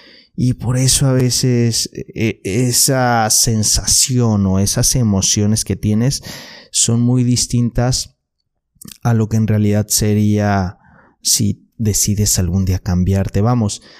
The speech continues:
hay mucho apego emocional, pero realmente apego realista, un apego realista a que es algo, eh, realmente vital, pues no es así.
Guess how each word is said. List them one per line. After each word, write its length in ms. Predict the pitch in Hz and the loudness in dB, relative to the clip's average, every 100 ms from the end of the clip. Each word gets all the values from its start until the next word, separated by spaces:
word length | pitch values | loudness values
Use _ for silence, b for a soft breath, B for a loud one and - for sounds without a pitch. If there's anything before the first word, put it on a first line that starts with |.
| B | B
hay 200 | - 139 | -2 0
mucho 340 | 147 151 - 143 | 2 0 -2 -4
apego 460 | - 127 120 117 | -2 -2 0 2
emocional, 800 | 101 98 107 - 135 143 160 226 B B B _ - | 2 2 0 0 0 0 0 -2 B B B _ -4
pero 460 | 123 120 110 - - | 0 2 0 -2 -6
realmente 1000 | - 117 117 123 123 120 123 - - _ _ _ _ _ | -2 0 2 2 0 0 -2 -4 -10 _ _ _ _ _
apego 1160 | 208 202 - _ _ - 120 120 120 120 117 - | -6 -6 -8 _ _ 0 2 2 0 0 0 0
realista, 1080 | 117 104 104 101 101 104 117 110 - - 104 | -2 0 0 2 2 2 2 0 -2 -2 -2
un 200 | 101 107 | 0 0
apego 380 | 107 107 110 113 | 0 0 0 0
realista 720 | 107 104 107 110 - 113 104 - 95 | 0 2 2 0 0 -2 -2 -2 -2
a 120 | 98 | -2
que 500 | - 98 95 - 101 | -2 -2 0 0 0
es 220 | 104 - | 2 0
algo, 680 | 101 101 139 98 98 b b b b b - | 0 0 0 0 -2 b b b b b -6
eh, 340 | 107 101 - _ _ _ - | -2 -2 -4 _ _ _ -8
realmente 600 | 104 101 101 107 104 101 | -2 0 2 0 0 -2
vital, 580 | 92 - 104 139 - _ _ _ _ _ _ _ _ | -2 -4 -4 -4 -8 _ _ _ _ _ _ _ _
pues 720 | - 110 110 104 101 - - - - | -10 -6 -2 0 0 -2 -10 -8 -2
no 180 | 110 | 0
es 120 | 120 - | 2 2
así. 520 | - - 120 - | 0 0 0 -2